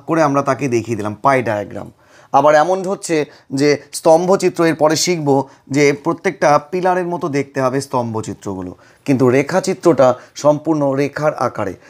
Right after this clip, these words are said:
সংজ্ঞাটা আমরা কি বলতে পারি, যে ভৌগোলিক বিভিন্ন ক্ষেত্র থেকে প্রাপ্ত বিভিন্ন পরিসংখ্যানের মাধ্যম দিয়ে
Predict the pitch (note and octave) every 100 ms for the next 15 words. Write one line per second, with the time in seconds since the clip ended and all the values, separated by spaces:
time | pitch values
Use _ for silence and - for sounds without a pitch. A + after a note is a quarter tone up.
0 | - - C#3+ D#3+ E3 F3 E3+ E3+ D#3 D#3
1 | F#3 G3 B3 _ _ - C#3 D3+ A2+ D#3
2 | E3 F#3 G#3 E3+ E3+ E3+ F3+ F#3 - E3
3 | - G3 - E3 E3+ E3+ G#2 - _ _
4 | - D3 D3 - F#3+ C3+ C#3+ D#3+ G3+ G#3
5 | G#3 D#3 D#3+ D3 F3+ F3+ F3+ F#3+ F3+ C#3
6 | B2+ C#3 F#3+ E3+ C3 F3